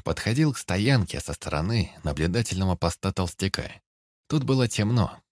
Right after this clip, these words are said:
только отблески дальних костров слабо освещали развалины. Его силуэт все с тем же кувшином отчетливо вырисовывался на углу дома. Он стоял, прислонившись к стене, наблюдая за нашей стоянкой. Я оглянулся.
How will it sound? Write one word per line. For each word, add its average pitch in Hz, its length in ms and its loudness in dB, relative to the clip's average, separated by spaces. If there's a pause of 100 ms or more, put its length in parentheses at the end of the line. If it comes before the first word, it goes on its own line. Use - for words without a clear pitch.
только 82 340 0
отблески 101 440 0
дальних 98 420 2
костров 95 440 -2
слабо 80 360 -2
освещали 87 560 -2
развалины. 85 640 -4 (520)
Его 143 200 2
силуэт 127 540 0
все 80 180 -4
с - 80 -6
тем 104 220 0
же 82 100 -4
кувшином - 640 -2 (180)
отчетливо 82 640 -2
вырисовывался 90 640 -2
на 78 120 0
углу 71 260 0
дома. 73 380 -6 (480)
Он 139 160 2
стоял, 117 500 -2
прислонившись 98 720 0
к - 60 -8
стене, 98 340 0
наблюдая 73 540 -2
за 73 100 -4
нашей 80 300 -2
стоянкой. - 680 -4 (540)
Я 98 220 -2
оглянулся. 80 760 -4